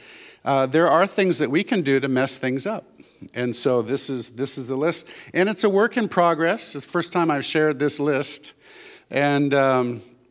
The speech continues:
it's not complete and not necessarily in order, but,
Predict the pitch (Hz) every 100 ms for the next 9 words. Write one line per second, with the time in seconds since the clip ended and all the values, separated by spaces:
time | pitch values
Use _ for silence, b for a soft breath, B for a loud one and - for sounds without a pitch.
0 | _ _ _ _ _ - - 127 - 156
1 | 160 156 139 165 160 139 143 165 165 180
2 | 175 156 - 156 151 143 127 127 123 143
3 | 151 135 131 131 113